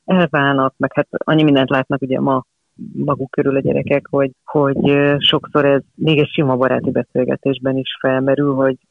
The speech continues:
jaj, csak majd el ne váljanak a szüleink.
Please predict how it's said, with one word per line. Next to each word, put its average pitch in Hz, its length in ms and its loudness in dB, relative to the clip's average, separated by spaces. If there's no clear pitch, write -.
jaj, 160 260 2
csak - 220 -2
majd 127 240 -4
el 127 140 0
ne 127 100 -2
váljanak 131 480 -2
a 143 160 -6
szüleink. 175 440 2